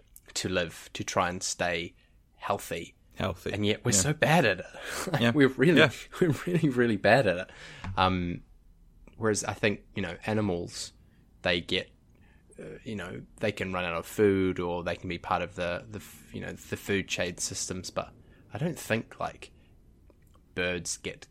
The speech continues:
Speaker 1: colds, or I don't know.
Speaker 2: <laughs>
Speaker 1: Maybe they do.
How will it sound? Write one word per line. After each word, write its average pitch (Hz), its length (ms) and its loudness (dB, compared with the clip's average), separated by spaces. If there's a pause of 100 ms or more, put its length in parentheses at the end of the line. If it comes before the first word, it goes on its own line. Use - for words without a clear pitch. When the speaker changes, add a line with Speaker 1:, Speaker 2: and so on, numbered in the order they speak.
Speaker 1:
colds, 87 640 -2
or 87 340 -4 (1000)
I 196 60 0
don't 202 100 4
know. - 180 4
Speaker 2:
<laughs> - 80 -20
Speaker 1:
Maybe 90 220 0
they 90 140 2
do. 90 200 2